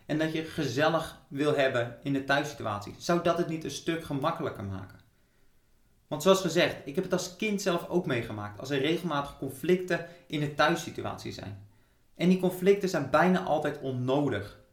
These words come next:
en gaan eigenlijk nergens over. En ik spreek uit ervaring welke impact dit kan hebben op de ontwikkeling van het kind, op mijn ontwikkeling als kind. Dus dat is het belang van communiceren zonder ruzie. Voor je eigen waarde,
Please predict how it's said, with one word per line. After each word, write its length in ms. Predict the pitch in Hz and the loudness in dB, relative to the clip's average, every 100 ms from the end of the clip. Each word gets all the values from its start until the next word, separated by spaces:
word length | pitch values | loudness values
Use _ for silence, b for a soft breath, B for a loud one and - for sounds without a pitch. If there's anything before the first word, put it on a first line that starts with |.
| _ | _
en 120 | 143 | -4
gaan 300 | 143 147 139 | -2 -2 -4
eigenlijk 400 | - 165 180 135 | -4 -2 -2 -2
nergens 400 | 131 135 135 104 | -2 -2 -4 -6
over. 280 | 98 98 - - _ _ _ _ _ _ _ _ _ - | -8 -8 -12 -18 _ _ _ _ _ _ _ _ _ -4
En 100 | 165 | -4
ik 80 | 165 | -2
spreek 300 | - 196 190 | 4 6 6
uit 120 | 175 | 2
ervaring 380 | - 180 190 156 | 2 6 6 4
welke 260 | 147 - - | 0 -4 -6
impact 420 | 202 254 254 196 | -2 0 0 0
dit 120 | 175 160 | 0 -2
kan 160 | 156 | 0
hebben 220 | 147 147 | 0 -2
op 100 | 143 | -4
de 80 | - | -6
ontwikkeling 680 | 170 147 - 269 294 170 131 | -4 -4 -2 -4 0 0 0
van 100 | 123 | -2
het 140 | 120 | -2
kind, 320 | - 113 101 - | -4 -4 -6 -4
op 140 | 156 | -2
mijn 360 | 165 208 214 170 | 4 4 4 0
ontwikkeling 560 | 131 - - - - - - | -2 -4 -4 -6 -12 -14 -8
als 300 | - 123 113 | -2 -2 -2
kind. 300 | - 107 98 - - _ _ _ _ _ _ _ _ - | -6 -8 -8 -12 -20 _ _ _ _ _ _ _ _ -8
Dus 260 | 147 - | -8 -2
dat 240 | - - 175 | 2 2 2
is 120 | 180 | 0
het 100 | 160 | 0
belang 320 | 151 156 156 | 2 0 0
van 120 | 135 | -4
communiceren 520 | 143 139 127 135 131 | -2 -2 -2 -2 -4
zonder 300 | - 123 117 | -2 -4 -2
ruzie. 380 | 127 127 98 - - b b | -4 -4 -8 -12 -20 b b
Voor 160 | 139 | 0
je 80 | 127 | 0
eigen 340 | 123 160 185 190 | 2 2 2 0
waarde, 360 | 180 190 208 | 0 0 -4